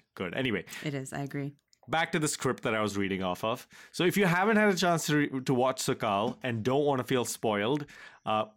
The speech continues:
Speaker 1: feel free to hold off on this episode until you get the chance to watch it and then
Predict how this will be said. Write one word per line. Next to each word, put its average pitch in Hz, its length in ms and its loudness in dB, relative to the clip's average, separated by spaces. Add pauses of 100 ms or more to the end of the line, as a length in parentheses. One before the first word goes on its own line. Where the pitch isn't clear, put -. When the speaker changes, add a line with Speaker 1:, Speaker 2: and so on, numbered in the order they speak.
(100)
Speaker 1:
feel 254 120 4
free 339 140 4
to 269 80 6
hold 202 240 4
off 254 160 2
on 233 80 2
this 190 140 2
episode 175 360 2
until 160 160 0
you 165 80 2
get 160 160 0
the 170 80 0
chance 160 320 0
to 170 80 2
watch 147 360 2
it 107 220 -2
and 123 220 -2
then 151 340 0